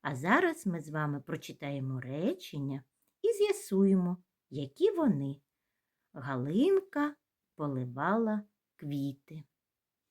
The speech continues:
Мама купила мені книжку. Тато навчив мене плавати. Скажіть мені, будь ласка, які це речення?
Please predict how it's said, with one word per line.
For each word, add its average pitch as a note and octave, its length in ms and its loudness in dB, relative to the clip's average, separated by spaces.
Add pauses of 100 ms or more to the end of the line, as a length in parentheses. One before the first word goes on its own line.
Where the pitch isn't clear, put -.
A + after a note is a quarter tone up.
(600)
Мама C#4 680 6 (220)
купила D4+ 760 2 (220)
мені D3+ 580 0 (120)
книжку. A#3+ 840 4 (1080)
Тато D#3+ 500 2
навчив F4 640 -2 (140)
мене C#3 440 -2 (120)
плавати. C3 680 -6 (520)
Скажіть A4+ 380 2
мені, E3+ 220 6
будь C#3+ 260 -4
ласка, C3+ 420 -10 (800)
які G#4+ 340 4
це D#3+ 260 -2
речення? C#3+ 640 -6